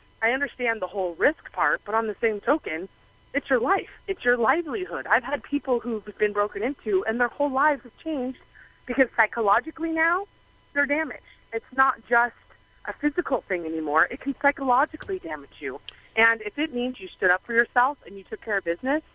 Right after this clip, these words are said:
then great. I think people need to educate themselves, don't get me wrong, and I think people need to be smart about their cho-, their choices and if there's another way to do it. But I don't know if you recall the story about that young lady whose husband died of cancer, like, three months after their baby was born.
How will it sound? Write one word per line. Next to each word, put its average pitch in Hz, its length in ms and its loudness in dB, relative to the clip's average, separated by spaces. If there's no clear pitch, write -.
then 214 180 2
great. 233 280 2
I 196 100 0
think 196 240 -8
people 196 200 -10
need 180 140 0
to 143 100 2
educate 185 380 -2
themselves, 165 400 -2
don't 165 160 0
get 160 100 0
me 160 80 -4
wrong, 151 240 2
and 202 80 0
I 143 100 0
think 175 220 -16
people 185 260 -10
need 170 200 -4
to - 60 -20
be 156 200 -10
smart 165 380 2
about 156 260 -2
their 151 120 -10
cho-, - 160 -20
their 160 140 -6
choices 180 480 -4
and 185 80 2
if 180 60 -2
there's 180 180 2
another 175 280 2
way 165 140 2
to 151 60 -4
do 190 200 0
it. 196 100 0
But 247 100 6
I 277 40 8
don't 311 100 2
know 277 80 -4
if - 80 -14
you 233 100 -12
recall 202 240 0
the 180 160 -6
story 196 220 0
about 175 180 -4
that 165 180 -2
young 190 200 -2
lady 175 320 -4
whose 165 200 -4
husband 196 440 2
died 160 240 2
of 165 120 -16
cancer, 156 440 -4
like, 143 240 -2
three 196 200 -6
months 175 220 -4
after 160 240 0
their 147 160 -8
baby 151 260 -6
was 127 160 -10
born. 131 320 -6